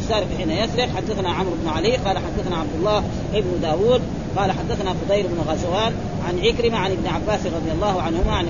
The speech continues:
قال: "لا يزني الزاني حين يزني وهو مؤمن، ولا يسرق حين يسرق وهو مؤمن". ها؟ يعني مؤمن، إيه؟ كامل الإيمان.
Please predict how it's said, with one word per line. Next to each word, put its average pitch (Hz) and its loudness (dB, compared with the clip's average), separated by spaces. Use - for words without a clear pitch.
قال: 190 0
"لا 196 2
يزني 190 2
الزاني 180 0
حين 202 0
يزني 196 0
وهو 165 0
مؤمن، 233 -2
ولا 190 4
يسرق 214 0
حين 208 2
يسرق 233 2
وهو 220 2
مؤمن". 294 0
ها؟ 220 2
يعني 185 2
مؤمن، 214 0
إيه؟ 240 0
كامل 233 0
الإيمان. 151 0